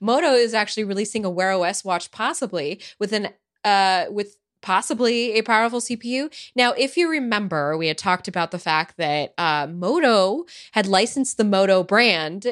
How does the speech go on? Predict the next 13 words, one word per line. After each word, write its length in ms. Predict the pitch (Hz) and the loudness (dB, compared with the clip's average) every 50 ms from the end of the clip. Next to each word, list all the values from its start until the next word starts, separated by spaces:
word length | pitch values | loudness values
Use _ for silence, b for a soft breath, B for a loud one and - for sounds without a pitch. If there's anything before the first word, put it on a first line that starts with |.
| - - | -4 -4
and 360 | - 170 165 165 170 170 170 - | -4 -2 -2 -4 -6 -10 -12 -12
styling 520 | - - - 240 226 220 165 147 139 143 - | -12 -8 -4 -4 -2 -2 -2 -4 -8 -10 -12
to 140 | - - 202 | -14 -12 -12
a 40 | 196 | -12
company 720 | 196 - 294 302 302 - 285 254 247 247 240 240 233 233 B B B 214 B | -10 -8 -8 -8 -6 -6 -6 -4 -4 -2 -2 -4 -6 -8 B B B -12 B
with 260 | 220 233 233 233 - - | 0 0 0 0 -2 -4
the 440 | 247 247 247 240 233 233 226 - - | -2 0 0 0 0 0 -2 -2 -2
extremely 880 | 233 233 233 233 226 - - - - - 392 415 349 269 233 196 170 160 | -2 0 -2 -4 -6 -10 -14 -10 -4 -2 -2 0 0 0 -2 -2 -2 -2
inspiring 880 | 156 160 160 - - - - 165 160 160 170 175 170 170 160 156 160 | -4 -4 -6 -10 -12 -6 -2 0 0 2 2 0 0 -2 -4 -4 -2
name 380 | 170 208 214 214 214 214 214 - - 226 | -2 0 0 0 0 -2 -4 -8 -6 -2
eBuy 480 | 247 262 269 196 185 185 185 185 180 | -2 0 0 0 0 0 2 0 0
Now, 500 | 170 156 151 147 151 135 71 60 50 - _ _ _ _ - - _ _ - | -2 -2 -2 -2 -4 -6 -8 -12 -16 -20 _ _ _ _ -20 -20 _ _ -2
uh, 380 | - 160 147 139 127 131 135 | 0 2 2 0 0 -2 -4